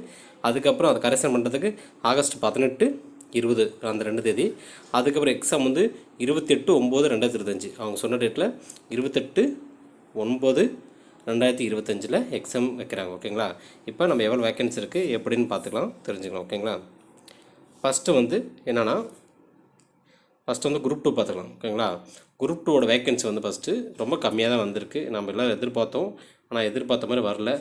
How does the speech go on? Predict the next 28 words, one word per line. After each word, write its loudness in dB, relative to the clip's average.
ரொம்ப -8
கம்மியாக -2
வந்திருக்கு. -8
கண்டிப்பாக -6
வேக்கன்சி -2
அதிகமாக -2
நினைக்கிறேன். -4
ஓகேங்களா, -4
ஃபஸ்ட்டு -2
வந்து 2
குரூப் -2
டூ 0
வந்து 2
இன்ஸ்பெக்டர், 0
அசிஸ்டன்ட் -2
இன்ஸ்பெக்டர் -2
வந்து 0
லேப் 2
டிபார்ட்மெண்ட், 0
அது -4
ஒரு 0
ஆறு 0
வேக்கன்சி -2
இருக்காங்க. -2
ஜூனியர் 4
எம்ப்ளாய்மெண்ட் 2
அது -2
ஒன்று. 0